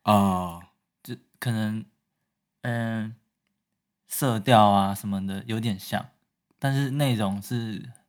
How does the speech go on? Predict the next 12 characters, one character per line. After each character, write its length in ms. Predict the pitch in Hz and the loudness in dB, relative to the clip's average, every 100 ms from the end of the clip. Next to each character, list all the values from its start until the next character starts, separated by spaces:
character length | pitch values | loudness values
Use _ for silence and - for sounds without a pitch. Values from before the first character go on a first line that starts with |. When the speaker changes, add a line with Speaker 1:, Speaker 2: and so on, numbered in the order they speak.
| _ | _
Speaker 2:
很 160 | 107 98 | -14 -6
杂 220 | 95 92 | -6 -2
乱 240 | 101 95 | -2 -4
的， 80 | - - _ _ _ _ _ _ | -8 -20 _ _ _ _ _ _
也 80 | 110 117 | -4 -2
是 160 | 131 90 | -2 -6
Speaker 1:
OK。 80 | 87 _ _ - | -18 _ _ -12
Speaker 2:
一 140 | 113 | -8
个 300 | 107 101 98 - - | -6 -6 -8 -14 -12
一 100 | 110 | -6
般 240 | 110 101 | -2 -2
人 180 | 104 | -4